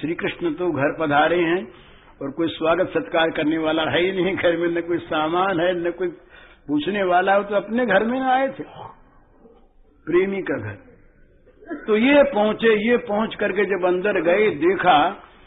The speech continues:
पत्नी को देखा तो वो पीताम्बर से शरीर ढके खड़ी पड़ी है, खड़ी है। अब भगवान का पीताम्बर है, वो पहचान गया। और भगवान उल्टे पीढ़े पर बैठे हैं,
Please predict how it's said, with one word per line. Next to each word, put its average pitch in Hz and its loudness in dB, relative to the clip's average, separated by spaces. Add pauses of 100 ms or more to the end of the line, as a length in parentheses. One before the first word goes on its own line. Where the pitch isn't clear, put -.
(1040)
पत्नी 170 -6
को 185 0
देखा 185 2
तो 185 -2
वो 190 0
पीताम्बर 180 -2
से 170 -2
शरीर 170 0
ढके 147 -4
खड़ी 139 -6
पड़ी 104 -10
है, - -18 (360)
खड़ी 190 2
है। 98 -6 (560)
अब 139 -10
भगवान 180 0
का 233 -2
पीताम्बर 226 0
है, 226 0
वो 226 -6
पहचान 208 -2
गया। 196 -4 (920)
और 190 4 (100)
भगवान 190 2
उल्टे 202 0
पीढ़े 214 4
पर 233 2 (880)
बैठे 180 2
हैं, 104 -4